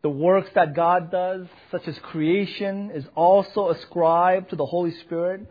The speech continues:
Genesis one two, in creation, the Holy Spirit was there, hovering over the waters. Job thirty-three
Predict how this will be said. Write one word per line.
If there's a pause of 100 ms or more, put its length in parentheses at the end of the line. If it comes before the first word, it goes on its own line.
(460)
Genesis
one (100)
two,
in
creation, (300)
the
Holy
Spirit
was
there,
hovering
over
the
waters. (2250)
Job
thirty-three